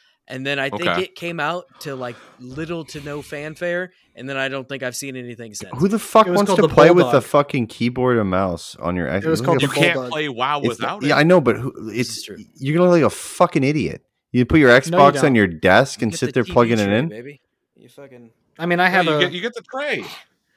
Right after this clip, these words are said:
Speaker 4: Yeah, no, that, that was, that Corsair made one. I think it was called the Bulldog, and that
Speaker 1: Yeah.
Speaker 4: was a, that was
Speaker 3: The
Speaker 4: one, but, like,
Speaker 3: Bulldog.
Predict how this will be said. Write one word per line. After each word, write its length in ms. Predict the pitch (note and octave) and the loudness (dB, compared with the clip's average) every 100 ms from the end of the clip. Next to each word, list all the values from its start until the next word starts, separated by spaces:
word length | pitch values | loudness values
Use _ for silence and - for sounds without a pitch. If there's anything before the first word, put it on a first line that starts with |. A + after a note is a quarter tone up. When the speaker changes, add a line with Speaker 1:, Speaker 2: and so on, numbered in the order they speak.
| _ _ | _ _
Speaker 4:
Yeah, 300 | - D#3+ G#3+ | -12 2 2
no, 160 | F#3 F#3 | 4 0
that, 240 | C#3+ D#3+ | 0 0
that 120 | E3 F3+ | 2 2
was, 240 | F#3+ E3 | 0 -2
that 300 | E3 E3 C#3 | -2 -2 -4
Corsair 360 | - G#3 G3 E3+ | 0 0 2 0
made 180 | D3+ C#3+ | 0 -2
one. 140 | C#3 | -4
I 80 | C3+ | -4
think 140 | D3 | -6
it 40 | C3 | -8
was 100 | C3 | -8
called 180 | D3+ C3+ | -8 -8
the 60 | |
Bulldog, 560 | B2 C3 B2+ A#2+ A2 A2 _ _ | -6 -4 -4 -6 -12 -18 _ _
and 160 | C#3 C3+ | -14 -10
that 120 | C3+ | -10
Speaker 1:
Yeah. 40 | C3 | -10
Speaker 4:
was 140 | B2+ | -10
a, 300 | B2+ B2 A#2+ - _ _ _ _ | -10 -10 -12 -18 _ _ _ _
that 140 | C3+ C3+ | -10 -8
was 120 | C3+ | 0
Speaker 3:
The 120 | B2+ | 0
Speaker 4:
one, 120 | A#2+ | 0
but, 120 | A#2 A2 | 2 2
like, 200 | G2 D#2+ | 2 0
Speaker 3:
Bulldog. 460 | F2+ E2+ D#2+ D2+ | -4 -4 -8 -10